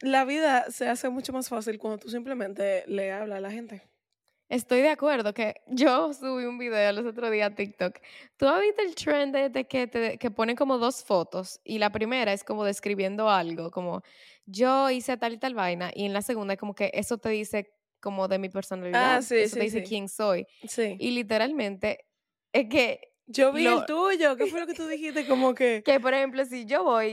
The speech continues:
Speaker 2: y me hago un servicio, ya sea uña,
Speaker 1: Ah,
Speaker 2: salón,
Speaker 1: sí, que tú
Speaker 2: pe-,
Speaker 1: no
Speaker 2: o
Speaker 1: vas a
Speaker 2: sea,
Speaker 1: decir que no te gusta.
Speaker 2: yo nunca voy a decir, pero eso no es algo bueno, eso es ser pendejo, literalmente.
Speaker 1: Sí.
Speaker 2: O sea, eso no es algo bueno. <laughs>
Speaker 1: Realmente, am,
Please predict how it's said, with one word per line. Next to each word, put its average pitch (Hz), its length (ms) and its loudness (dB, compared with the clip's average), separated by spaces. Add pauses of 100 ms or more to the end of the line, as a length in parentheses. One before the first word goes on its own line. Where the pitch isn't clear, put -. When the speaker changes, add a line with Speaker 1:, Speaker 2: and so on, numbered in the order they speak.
Speaker 2:
y 226 40 -6
me 220 140 -4
hago 220 140 -2
un 269 80 -6
servicio, 202 560 -4
ya 190 160 -2
sea 208 300 4
uña, 208 340 -2 (240)
Speaker 1:
Ah, 311 280 6
Speaker 2:
salón, 208 180 -6
Speaker 1:
sí, 302 200 -10 (120)
que 269 160 -10
tú 220 160 6
Speaker 2:
pe-, - 0 -
Speaker 1:
no 269 100 6
Speaker 2:
o 302 80 6
Speaker 1:
vas 269 100 4
a 226 40 8
Speaker 2:
sea, 214 80 8
Speaker 1:
decir 214 260 4
que 262 140 2
no 254 140 0
te 254 180 -2
gusta. 220 420 2
Speaker 2:
yo 262 40 2
nunca 247 880 0
voy 190 140 2
a 196 100 2
decir, 196 440 -4 (260)
pero 269 180 6
eso 349 160 -2
no 320 100 0
es 311 60 4
algo 294 260 0
bueno, 247 440 -2
eso 269 220 -6
es 339 60 -4
ser 285 420 0
pendejo, 269 540 0
literalmente. 233 760 0
Speaker 1:
Sí. 226 180 4
Speaker 2:
O 214 60 0
sea, 269 140 0
eso 285 160 2
no 277 60 2
es 254 60 4
algo 254 260 2
bueno. 240 640 0
<laughs> - 200 -14
Speaker 1:
Realmente, 247 880 2
am, 208 320 -6